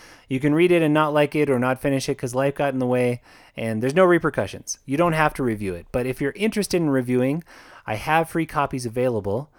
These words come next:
For anyone who likes to review books, I'm always happy to provide those reader copies for free, uh, as long as you leave reviews and show me that you've left reviews. I'll just keep giving 'em to you. So I have ebook copies of Beggar's Rebellion, and I'm waiting to hear from the publisher.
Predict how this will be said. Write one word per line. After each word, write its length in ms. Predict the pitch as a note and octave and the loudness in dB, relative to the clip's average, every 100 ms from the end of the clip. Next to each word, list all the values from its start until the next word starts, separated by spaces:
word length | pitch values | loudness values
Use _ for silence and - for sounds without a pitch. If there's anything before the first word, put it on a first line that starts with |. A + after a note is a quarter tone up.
| - | -6
For 120 | E3 | 0
anyone 360 | F3+ G#3 G3+ F#3+ | 0 2 2 0
who 100 | E3+ | 2
likes 300 | C#3+ E3 F3+ | 2 2 0
to 120 | - | -6
review 320 | B2 A#2 D3 | -4 -2 -2
books, 400 | B2 D3 C3 - - - | 0 0 0 -4 -14 -10
I'm 220 | E3 D#3+ - | -10 -10 -6
always 320 | D#3+ D#3+ D3 | -2 -2 -2
happy 320 | C#3 C3 C3 | -4 -4 -6
to 100 | A#2+ | -8
provide 460 | A2+ A2+ A#2+ B2+ A2 | -8 -2 0 0 -2
those 340 | A2+ A2+ A2+ | -2 -2 -4
reader 300 | A2 B2+ B2 | -6 -4 -4
copies 400 | - G#2+ A2 G#2+ | -4 -6 -6 -8
for 120 | - | -8
free, 440 | A2 - F#3 B2 B2+ - - - - D3+ | -6 0 0 0 -8 -16 -20 -20 -10 -2
uh, 100 | D3+ | 0
as 180 | D3+ | 0
long 240 | D3+ D3+ D3+ | 2 2 2
as 140 | C#3+ | 0
you 140 | D3+ C#3+ | 0 0
leave 240 | C#3 C3+ | -2 -2
reviews 480 | C3 A#2+ B2 B2+ B2+ | -2 0 0 0 -2
and 120 | A#2+ | -2
show 220 | - A#2 | -2 0
me 100 | A#2 | 0
that 140 | A#2 A2+ | -2 -6
you've 140 | A#2 | -6
left 220 | A2+ A2+ | -6 -6
reviews. 340 | A2+ G2 A2+ C3 | -8 -6 -6 -4
I'll 100 | C#3 | -4
just 280 | D3 C#3+ - _ _ | -4 -8 -14 _ _
keep 240 | - D#3 E3+ | -6 -6 0
giving 320 | F3+ F#3 D3+ | 0 2 0
'em 100 | G#2+ | -2
to 100 | - | -4
you. 240 | G#2 F2+ G2+ _ - - | -6 -6 -10 _ -20 -20
So 180 | - D3 | -2 2
I 80 | D3 | 2
have 420 | D3 G#3 A#3 G3 | 4 4 4 0
ebook 340 | F3+ F#3+ F3 - | -4 0 0 2
copies 400 | C#3+ B2+ C3 A#2+ | 0 0 -2 -4
of 100 | A2 | -4
Beggar's 300 | A#2+ A#2 A2+ | -4 -4 -6
Rebellion, 500 | G2+ G2 G2 G#2+ - - - _ | -4 -4 -4 -8 -10 -20 -20 _
and 140 | B2 B2 | -4 0
I'm 120 | B2 | 2
waiting 340 | C#3 E3 E3+ | 0 0 -2
to 100 | E3 | -2
hear 160 | D3 D#3+ | -4 -4
from 160 | - | -2
the 100 | C3+ | -4
publisher. 600 | A#2 D3 D#3 C#3+ C3+ B2 | -2 -2 0 -2 -2 -6